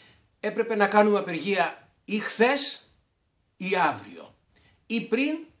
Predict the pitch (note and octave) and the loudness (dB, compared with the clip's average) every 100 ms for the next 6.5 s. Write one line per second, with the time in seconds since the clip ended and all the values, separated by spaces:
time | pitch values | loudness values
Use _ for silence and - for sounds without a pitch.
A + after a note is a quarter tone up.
0 | _ A3+ A#3+ A#3 A#3 D3 - - _ _ | _ 0 4 8 8 6 0 -20 _ _
1 | - G3 F#3 F3+ D#3 F3+ E3 D#3+ D3 A#2 | -6 -4 -4 -4 -6 -4 -4 -4 -6 -4
2 | C#3+ C3+ C3+ A2+ A#2 - - - _ _ | -4 -4 -8 -12 -10 -10 -14 -16 _ _
3 | _ _ _ _ _ D3+ E3+ F#3+ F3 D3 | _ _ _ _ _ -14 -12 -8 -4 -4
4 | - _ - C3+ A#2+ - G#3 G3+ A3 A#3 | -6 _ -8 -8 -6 -4 -2 2 2 2
5 | A#3+ A3+ - _ - F#3+ F#3+ F3 D#3 A3+ | 0 -4 -12 _ -2 0 4 2 2 0
6 | G#3+ A#3 A#3+ A#3+ | -2 -4 -4 -6